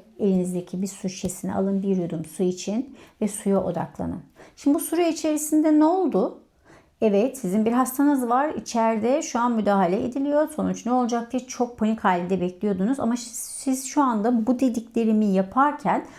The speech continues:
bütün her şeyden soyutlandınız, değil mi? Kendinizde ve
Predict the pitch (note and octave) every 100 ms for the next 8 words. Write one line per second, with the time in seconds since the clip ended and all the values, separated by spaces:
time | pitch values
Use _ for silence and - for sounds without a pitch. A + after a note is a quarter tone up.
0 | - - - - D#4+ D4+ E4 - B3+ B3+
1 | C4 C4 A3+ A3+ A3+ G#3+ G3+ G3 F3+ -
2 | C#4+ C#4 F#3 - _ _ - G3+ G3 F#3+
3 | G3 G3+ G3 C4+ A#3